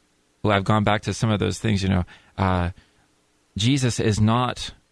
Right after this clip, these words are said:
a deity or a God from the past who makes us suffer.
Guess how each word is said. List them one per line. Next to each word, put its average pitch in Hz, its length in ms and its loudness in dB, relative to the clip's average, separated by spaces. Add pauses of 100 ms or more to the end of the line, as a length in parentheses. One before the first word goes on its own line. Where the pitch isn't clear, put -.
(920)
a 101 140 2
deity 95 540 0
or 95 200 0
a 92 40 0
God 101 320 0
from 104 120 -2
the 90 80 -2
past 98 540 0
who 104 140 0
makes 98 300 -2
us 90 140 -2
suffer. 80 520 -4